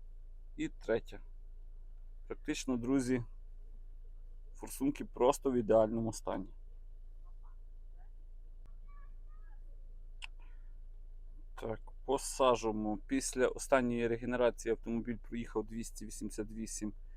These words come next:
кілометрів. Це я вибрав все попідряд, щоб, друзі, довго не шукати.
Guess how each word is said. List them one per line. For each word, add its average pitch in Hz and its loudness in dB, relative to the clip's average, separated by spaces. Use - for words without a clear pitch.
кілометрів. 113 2
Це - -4
я 113 2
вибрав 113 4
все - 2
попідряд, 110 4
щоб, 107 -8
друзі, 110 -4
довго 107 2
не 110 0
шукати. 143 4